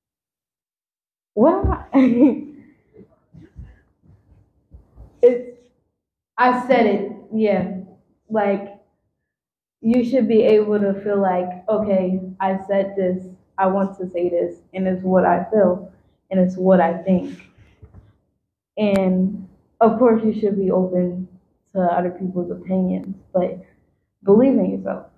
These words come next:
and believe in what you say.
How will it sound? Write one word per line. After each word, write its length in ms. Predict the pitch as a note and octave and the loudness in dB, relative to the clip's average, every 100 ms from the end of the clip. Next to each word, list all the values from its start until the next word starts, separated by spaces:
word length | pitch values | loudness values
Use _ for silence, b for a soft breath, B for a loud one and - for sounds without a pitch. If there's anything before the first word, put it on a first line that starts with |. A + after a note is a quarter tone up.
| _ _ _ _ _ | _ _ _ _ _
and 220 | G3+ G3 F#3+ | -4 -2 2
believe 380 | G3 G#3+ A3 | 2 2 0
in 500 | G#3+ G#3 G3+ G#3 - - _ _ _ _ _ _ _ | -2 -2 -4 -6 -10 -14 _ _ _ _ _ _ _
what 300 | G3 G3+ - | 2 2 2
you 300 | - G#3 G3+ | -6 -6 -4
say. 480 | - F#3+ F3+ - | 0 0 0 -2